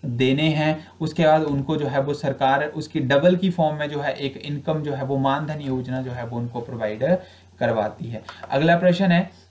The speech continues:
गिल्टी रोग किस कारण होता है? तो आपसे पूछा गया है anthrax is caused by, किसके कारण है? Guilty आप सभी जानते हैं, normal question है ये आपका, लेकिन इसका right answer कई बार हमें पता नहीं होता। Normal सी बीमारी है, guilty किसी को भी हो जाती है,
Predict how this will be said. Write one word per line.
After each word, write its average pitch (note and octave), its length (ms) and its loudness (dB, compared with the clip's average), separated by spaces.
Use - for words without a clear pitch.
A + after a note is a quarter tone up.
गिल्टी F3+ 560 4
रोग F3 360 4
किस F3 180 -2
कारण C#3+ 360 0
होता B2 360 -4
है? A#2+ 200 -2
तो B2+ 100 -6
आपसे B2 280 -4
पूछा C#3 340 -4
गया C#3+ 220 -4
है E3 280 -4
anthrax C#3+ 680 -2
is D#3+ 100 2
caused D#3 520 2
by, B2+ 380 0
किसके D#3+ 300 -2
कारण D3+ 300 0
है? C#3+ 180 -4
Guilty D#3 420 2
आप D3 160 2
सभी C#3+ 260 -4
जानते C#3 360 -2
हैं, E3+ 120 2
normal D#3 440 2
question F3+ 380 2
है E3 120 2
ये D#3 80 0
आपका, D3+ 460 0
लेकिन D#3+ 320 2
इसका F3 340 0
right E3 320 2
answer G3+ 300 2
कई E3+ 180 0
बार D#3+ 140 2
हमें C#3 280 -6
पता C#3 260 -2
नहीं C#3+ 380 -2
होता। A#2+ 260 -6
Normal C3+ 380 0
सी D3+ 140 -4
बीमारी C#3 420 -2
है, D3+ 160 -4
guilty D3+ 340 0
किसी E3+ 300 0
को F3 120 -2
भी E3 120 -2
हो D#3 120 -2
जाती D#3+ 320 -4
है, E3 220 0